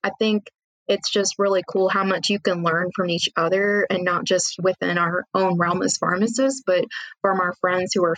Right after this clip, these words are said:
physicians and nurse practitioners and P As to our friends in the O T and physical therapy space to,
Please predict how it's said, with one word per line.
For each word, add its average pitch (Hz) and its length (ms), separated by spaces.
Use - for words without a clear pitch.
physicians 240 760
and 170 160
nurse 208 260
practitioners 240 720
and 165 140
P 190 260
As 233 460
to 185 120
our 165 220
friends 208 340
in 180 160
the 170 180
O 202 220
T 196 280
and 165 220
physical 202 460
therapy 226 400
space 226 640
to, 170 360